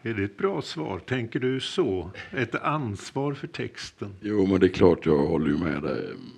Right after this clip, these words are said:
Speaker 2: fullständigt här, så jag vet inte egentligen om jag har så mycket att tillägga. Så det är mer, jag skulle kunna tillägga att vi kanske, att det här kanske är viktigare än någonsin idag, det Magnus just säger. Alltså jag,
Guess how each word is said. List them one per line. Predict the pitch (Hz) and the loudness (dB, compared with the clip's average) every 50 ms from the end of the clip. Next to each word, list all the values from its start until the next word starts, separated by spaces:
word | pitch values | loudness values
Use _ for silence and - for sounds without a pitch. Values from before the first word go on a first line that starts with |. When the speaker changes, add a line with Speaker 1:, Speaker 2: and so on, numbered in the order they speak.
| - - - - - - - _ _ _ | -20 -20 -20 -20 -20 -20 -20 _ _ _
Speaker 2:
fullständigt | - - 101 85 78 - - - 53 52 - - - - | -2 0 0 0 0 -2 -6 -8 -8 -8 -8 -12 -10 -8
här, | - 90 76 | -8 -8 -8
så | - - - | -6 -6 -6
jag | - | -6
vet | 78 82 | -4 -6
inte | 95 90 - - | -6 -6 -2 0
egentligen | 92 87 80 73 - 73 | 0 0 -2 -4 -8 -8
om | 76 80 | -6 -6
jag | 76 | -6
har | 71 | -6
så | - 87 | -6 -8
mycket | 87 - - 98 | -8 -6 -8 -10
att | - | -8
tillägga. | - 107 101 82 73 65 69 - - - - - 76 82 85 | -6 -8 -8 -8 -8 -12 -10 -10 -10 -10 -12 -12 -12 -12 -12
Så | - 78 | -12 -10
det | 73 78 80 78 78 73 | -6 -4 -2 -2 -2 -2
är | 76 73 - - - - - - - - - - | -4 -4 -8 -12 -20 -20 -20 -20 -20 -20 -10 -2
mer, | - 117 127 110 92 87 | 2 4 6 6 6 6
jag | 90 101 | 6 4
skulle | 95 - 104 | 2 0 0
kunna | - 131 123 123 | 2 2 4 2
tillägga | 120 - 135 135 123 110 98 95 - 101 107 110 113 117 107 - - - - - - - - - - - - - _ _ | 2 0 -2 0 2 4 4 4 6 4 4 4 4 2 0 -4 -10 -20 -20 -20 -20 -20 -20 -20 -20 -20 -20 -20 _ _
att | - 98 95 - | -6 -6 -4 -2
vi | 110 104 | -4 -4
kanske, | - 117 117 107 98 90 87 | -2 -2 -2 0 0 -2 -2
att | - 104 - | -4 -6 -4
det | 107 | 0
här | 110 120 104 | 2 2 2
kanske | - - 101 92 85 104 110 | 2 0 -2 -2 0 0 0
är | 98 | 0
viktigare | 90 95 110 - - - - - 85 78 82 | 0 -2 -6 -6 -6 -6 -2 0 0 0 0
än | 82 85 | 0 0
någonsin | 95 107 104 82 - 64 60 64 65 92 98 107 107 95 - - _ - 147 156 - _ _ _ _ _ _ _ _ _ _ _ _ _ | 0 0 0 0 0 -2 -6 -6 -6 -6 -6 -6 -6 -8 -12 -20 _ -20 -20 -20 -20 _ _ _ _ _ _ _ _ _ _ _ _ _
idag, | - 87 82 78 - - - - _ - | -4 -2 -2 0 -2 -4 -8 -14 _ -6
det | - 82 76 71 - - - | -2 -2 -2 -2 -4 -8 -10
Magnus | 78 85 71 64 - - 53 - - - - | -8 -8 -8 -8 -8 -12 -12 -14 -16 -16 -12
just | - 65 62 - - - - - - - - - | -10 -10 -10 -10 -12 -18 -20 -20 -20 -20 -20 -18
säger. | - - 76 - - - - - - | -14 -12 -10 -10 -12 -12 -14 -16 -16
Alltså | - - - - 80 | -16 -16 -10 -2 0
jag, | 85 90 90 95 | 2 2 2 2